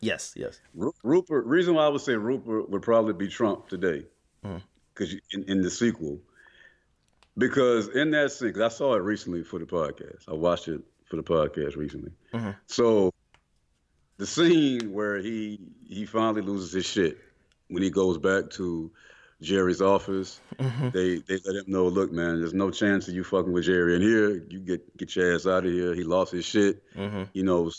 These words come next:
Speaker 2: uh, Rupert storms the office, screaming for Jerry in the office, eventually gets thrown the fuck out by security.
Speaker 1: Yeah.
Speaker 2: Right?
Speaker 1: Yeah.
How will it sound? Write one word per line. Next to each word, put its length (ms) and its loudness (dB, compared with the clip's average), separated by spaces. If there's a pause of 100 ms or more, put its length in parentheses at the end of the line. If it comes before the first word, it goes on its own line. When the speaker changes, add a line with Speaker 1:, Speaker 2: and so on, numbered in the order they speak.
(360)
Speaker 2:
uh, 160 -4
Rupert 300 0
storms 480 2
the 80 2
office, 600 2 (120)
screaming 560 -4
for 180 -6
Jerry 380 0
in 60 -2
the 80 -2
office, 400 -2
eventually 500 0
gets 260 -2 (380)
thrown 320 4
the 80 -2
fuck 300 0
out 280 0
by 140 0
security. 640 -4 (100)
Speaker 1:
Yeah. 280 -4 (100)
Speaker 2:
Right? 260 -6 (200)
Speaker 1:
Yeah. 220 -4